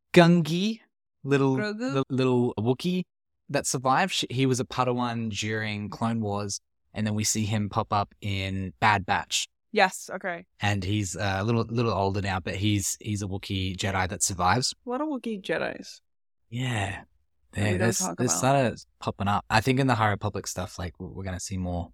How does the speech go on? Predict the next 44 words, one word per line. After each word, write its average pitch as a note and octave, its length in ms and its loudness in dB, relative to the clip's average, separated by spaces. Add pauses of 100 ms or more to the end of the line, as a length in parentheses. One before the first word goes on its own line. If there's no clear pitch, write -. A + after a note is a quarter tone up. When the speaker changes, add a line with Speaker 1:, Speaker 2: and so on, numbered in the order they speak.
(100)
Speaker 1:
there F2 180 -2
as E2+ 160 -4
well. F2+ 160 -2
Speaker 2:
Yeah, F#3 140 4
there's, E3+ 280 -4
yeah, D#3+ 300 -4
Speaker 1:
There's G#2 120 0
Speaker 2:
um, F#3+ 40 0
Speaker 1:
definitely G2+ 260 2
some F#2 140 -2
Speaker 2:
there's F#2 160 -2
Speaker 1:
comics F#2+ 180 -2
Speaker 2:
one F#2 80 0
Speaker 1:
in F#2 60 0
Speaker 2:
I'm F#2 60 0
Speaker 1:
that, G2 60 4
Speaker 2:
dealing F#2+ 160 4
Speaker 1:
eh? - 20 2
Speaker 2:
with G3+ 100 -6
right G2 160 -6
now. G3 260 -6 (520)
Speaker 1:
Next, C#3 300 2
we C#3+ 100 4
have B2+ 640 4
Caleb G2+ 360 -2
Doom, F#2+ 360 -8 (280)
Speaker 2:
Yep. G2+ 120 0
Speaker 1:
obviously. G2+ 680 0 (260)
Don't G2 160 -4
have F#2+ 100 -8
to - 80 -12
say G#2+ 140 -2
anything G2+ 260 -2
Speaker 2:
Old F#2+ 80 -2
Speaker 1:
else G2 160 -4
Speaker 2:
news. - 80 -2
Speaker 1:
there. A#2+ 280 2 (380)
Old B2+ 180 6
news, G#2+ 220 2
get G2 180 0
outta A#2 160 2
here, F#2+ 140 -4
Caleb. F#2 320 -6
Speaker 2:
<laughs> G3+ 100 -4